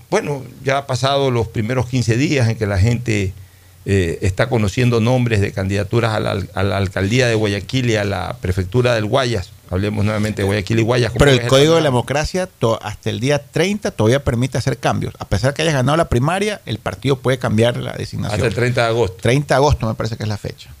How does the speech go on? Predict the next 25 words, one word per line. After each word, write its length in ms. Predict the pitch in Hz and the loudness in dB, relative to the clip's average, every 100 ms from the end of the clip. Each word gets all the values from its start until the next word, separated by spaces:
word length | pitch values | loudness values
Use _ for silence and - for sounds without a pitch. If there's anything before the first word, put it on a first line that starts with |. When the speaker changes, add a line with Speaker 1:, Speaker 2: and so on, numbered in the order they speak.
| - - | -18 -6
Speaker 1:
Ya, 160 | 117 | -6
y, 180 | 123 117 117 | -4 -6 -6
y 160 | 139 | -4
yo 120 | 151 | -2
creo 280 | 151 156 147 | 0 2 2
que 320 | 123 117 101 - - - | 0 -4 -4 -10 -18 -6
va 60 | 120 | -2
a 40 | |
ser 160 | 135 131 | 0 0
difícil 420 | 117 127 120 107 | -2 -2 -2 -2
que 100 | 101 | -2
se 140 | 92 95 | -4 -2
desarrollen 520 | 92 92 107 110 95 | -4 -2 -2 -2 -4
cambios 360 | 113 110 98 | -4 -2 -2
o 100 | 90 | -4
que 220 | 90 - 76 - - | -4 -10 -10 -14 -2
Speaker 2:
No, 320 | 131 131 208 | 4 4 4
sí 200 | - - | 2 -2
puede 260 | - 202 202 | 0 0 0
ser, 320 | - 208 143 | 0 -2 -4
sí 140 | - | -2
va 100 | 170 | 0
a 60 | 175 | 0
haber 120 | 165 | 0
cambios. 380 | - 151 139 - | -2 -2 -2 -4